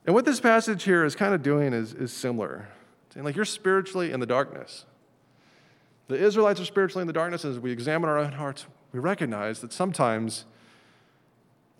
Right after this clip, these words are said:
oftentimes, apart from God, we're walking in the darkness.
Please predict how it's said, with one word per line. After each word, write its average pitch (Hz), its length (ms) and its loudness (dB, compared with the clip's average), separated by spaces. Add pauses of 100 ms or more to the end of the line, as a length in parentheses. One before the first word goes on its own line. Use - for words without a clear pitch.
(140)
oftentimes, 117 600 -4
apart 180 300 2
from 139 180 -4
God, 139 340 2
we're 135 100 -2
walking 143 400 -4
in 139 80 -6
the 147 40 -8
darkness. - 680 -8